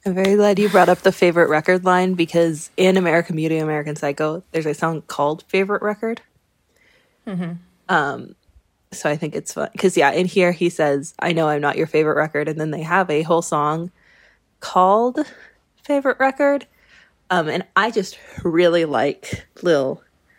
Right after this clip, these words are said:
Speaker 1: little flashbacks.
Speaker 2: Easter eggs like
Speaker 1: Uh,
Speaker 2: that, yeah.
Speaker 1: Yeah, I
Speaker 2: I
Speaker 1: just
Speaker 2: think
Speaker 1: think
Speaker 2: it's good to evolve in your sound, but I don't like when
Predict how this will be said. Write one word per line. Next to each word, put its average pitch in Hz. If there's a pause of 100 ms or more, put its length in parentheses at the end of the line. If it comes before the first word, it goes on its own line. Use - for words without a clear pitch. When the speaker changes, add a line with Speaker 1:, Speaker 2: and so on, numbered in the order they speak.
(520)
Speaker 1:
little 147
flashbacks. 190 (1000)
Speaker 2:
Easter 190
eggs 170
like 175
Speaker 1:
Uh, 160
Speaker 2:
that, 185 (100)
yeah. 180 (1800)
Speaker 1:
Yeah, 160
I 202
Speaker 2:
I -
Speaker 1:
just 233
Speaker 2:
think 302
Speaker 1:
think 185
Speaker 2:
it's 170
good 190
to 170 (880)
evolve 165
in 170
your 156
sound, 151 (580)
but 170
I 165
don't 175
like 185
when 175